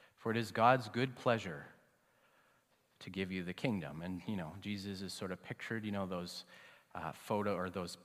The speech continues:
old paintings of Jesus as the kindly shepherd with the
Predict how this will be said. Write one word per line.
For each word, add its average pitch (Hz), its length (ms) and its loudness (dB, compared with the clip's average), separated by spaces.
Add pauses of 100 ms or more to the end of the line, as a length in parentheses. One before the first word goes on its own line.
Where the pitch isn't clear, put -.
old 107 180 -2
paintings 107 500 -2
of 87 80 -8
Jesus 104 460 -4
as 90 120 -6
the 95 120 -8
kindly 101 420 0
shepherd 92 540 -4
with 90 240 -10
the 80 180 -4